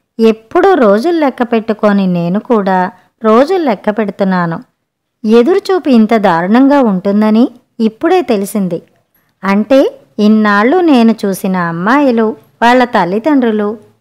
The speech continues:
ఇంత టెన్షనే పడుంటారా? అబ్బాయిని నాకే ఇలా ఉంటే వాళ్ళకెలా ఉండుంటుంది?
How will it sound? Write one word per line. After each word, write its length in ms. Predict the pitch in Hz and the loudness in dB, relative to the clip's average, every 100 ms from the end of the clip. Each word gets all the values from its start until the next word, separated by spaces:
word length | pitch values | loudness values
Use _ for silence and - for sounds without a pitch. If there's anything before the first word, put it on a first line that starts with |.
| - | -6
ఇంత 240 | 208 214 349 | -4 -2 -2
టెన్షనే 500 | - 320 294 285 277 | -2 -2 0 2 2
పడుంటారా? 840 | 262 185 196 233 226 185 175 226 - _ _ 208 | 0 -2 0 0 0 0 0 -2 -6 _ _ -6
అబ్బాయిని 640 | 190 190 247 277 220 185 - _ _ | -4 0 2 2 0 -2 -8 _ _
నాకే 540 | 202 196 208 226 359 320 | -4 -2 -2 -2 -2 0
ఇలా 240 | 226 214 | 0 -2
ఉంటే 480 | 185 170 190 208 480 _ _ - | -4 -6 -4 -4 -6 _ _ -4
వాళ్ళకెలా 640 | 202 208 285 311 359 339 | -2 -2 -2 -4 -2 0
ఉండుంటుంది? 880 | 330 285 269 254 247 233 226 226 | 2 2 2 0 2 0 2 0